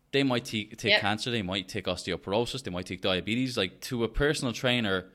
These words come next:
Speaker 1: that's just another box that they've checked. Whereas,
Speaker 2: Yes,
Speaker 1: you know, you can
Speaker 2: exactly.
Speaker 1: go down that rabbit hole if you want to, but again, it comes back to who needs what type of information.
Speaker 2: Yep.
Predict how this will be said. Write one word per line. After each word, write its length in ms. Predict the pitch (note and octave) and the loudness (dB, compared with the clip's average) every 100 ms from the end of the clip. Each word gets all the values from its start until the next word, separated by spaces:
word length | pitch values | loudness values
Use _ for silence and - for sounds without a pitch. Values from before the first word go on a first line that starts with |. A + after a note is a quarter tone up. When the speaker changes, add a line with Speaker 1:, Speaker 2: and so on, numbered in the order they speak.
| _ _ | _ _
Speaker 1:
that's 200 | B2 A#2+ | 0 0
just 180 | - A2 | -4 -2
another 320 | G#2 G#2+ G#2 | -2 0 -2
box 360 | F2 G2 G#2 - | 0 -2 -2 -4
that 140 | F#2+ | -6
they've 160 | F#2 F2 | -6 -6
checked. 480 | - A2+ - - - _ _ - - - _ _ _ | -2 -2 -2 -14 -18 _ _ -20 -20 -20 _ _ _
Whereas, 460 | A2 A2 G2+ F#2+ - | 0 2 2 0 2
Speaker 2:
Yes, 260 | F#3 - - | 2 2 -8
Speaker 1:
you 240 | - A2 A#2 | -20 -4 0
know, 80 | A2+ | 2
you 100 | A#2 | 2
can 80 | A#2+ | 2
Speaker 2:
exactly. 160 | A#2+ C3+ | 6 8
Speaker 1:
go 20 | |
down 220 | D3 E3 | 8 8
that 120 | C#3+ | 6
rabbit 220 | C3+ B2+ | 6 6
hole 220 | A#2+ B2 A2 | 6 4 4
if 80 | |
you 80 | G#2+ | 0
want 240 | A2 D3+ - | 2 0 0
to, 160 | A#2+ | -2
but 160 | G2+ A2 | 0 0
again, 280 | A2 A#2+ A#2+ | 0 -2 -2
it 80 | |
comes 220 | A2 A#2 G#2+ | -4 -6 -2
back 260 | G#2 A2 | -2 -2
to 360 | - A2+ F#2+ F2+ - _ - | -4 -2 -2 -6 -12 _ -4
who 320 | C3 B2+ B2 C3 | -2 -2 -4 -6
needs 520 | A2+ A#2 A#2 G#2 - | -2 0 0 -2 -2
what 480 | G2+ A2 - - - | 0 2 0 -14 0
type 260 | - G#2+ | 4 4
of 120 | F2+ | 2
information. 640 | G2+ F#2+ F#2 G2 A#2 - - _ _ _ _ _ _ _ _ _ _ _ _ _ _ | -2 -2 0 2 2 -2 -8 _ _ _ _ _ _ _ _ _ _ _ _ _ _
Speaker 2:
Yep. 160 | F#3 - | 4 4